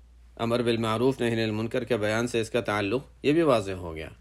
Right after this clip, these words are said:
کہ گناہ ہوتے ہوئے ہم دیکھیں اور اس پر خاموشی اختیار کریں، جتنی قدرت ہے اتنا نہ روکیں،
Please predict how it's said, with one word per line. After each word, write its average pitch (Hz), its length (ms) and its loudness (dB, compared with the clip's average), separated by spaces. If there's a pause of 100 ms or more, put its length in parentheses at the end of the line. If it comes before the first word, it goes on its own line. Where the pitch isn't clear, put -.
(800)
کہ 117 120 -2
گناہ 120 380 4
ہوتے 127 400 4
ہوئے 135 320 6
ہم 113 220 0
دیکھیں 123 640 2
اور 123 200 2 (140)
اس 135 200 -4
پر 123 140 0
خاموشی 107 560 -2
اختیار 117 440 2
کریں، 143 420 4
جتنی 120 360 -2
قدرت 123 440 0
ہے 135 60 4
اتنا 120 400 0
نہ 113 200 4
روکیں، 143 440 6